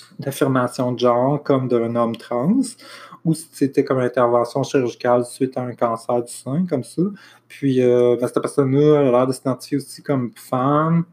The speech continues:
euh, elle porte des robes, tout ça. Ben, je veux dire,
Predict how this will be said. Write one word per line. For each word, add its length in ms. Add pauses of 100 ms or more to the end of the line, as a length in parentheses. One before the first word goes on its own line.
(220)
euh, 840 (800)
elle 120
porte 200
des 200
robes, 500 (100)
tout 140
ça. 280
Ben, 300
je 180
veux 60
dire, 240